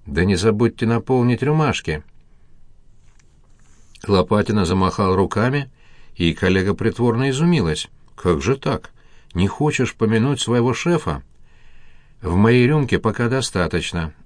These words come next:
заявила Галя, зная, что, как и Лариса, Лиля настаивать не будет. «Ладно,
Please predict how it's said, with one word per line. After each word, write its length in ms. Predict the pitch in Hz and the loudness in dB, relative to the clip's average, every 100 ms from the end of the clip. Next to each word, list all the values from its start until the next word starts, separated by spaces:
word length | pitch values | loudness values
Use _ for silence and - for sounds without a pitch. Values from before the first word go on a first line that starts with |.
| - | -10
заявила 520 | 78 98 98 95 90 | 0 2 2 2 0
Галя, 440 | 80 113 127 123 - - - - - | 0 0 0 -2 -8 -20 -20 -20 -12
зная, 500 | 82 85 117 110 101 - - | -4 0 0 0 -2 -8 -18
что, 220 | - 101 | -6 -2
как 240 | 120 98 113 | 0 0 0
и 40 | |
Лариса, 540 | 113 147 160 - 73 - - - - | 2 2 0 -2 -6 -10 -20 -18 -8
Лиля 360 | 80 101 104 | -2 0 0
настаивать 600 | 107 98 - 117 110 - | 0 -2 -2 0 0 -2
не 100 | 131 | -4
будет. 380 | 139 147 78 - - - - - - - - | -2 -2 -2 -6 -14 -18 -18 -18 -20 -20 -8
«Ладно, 540 | 87 98 98 95 101 | 0 2 0 0 -2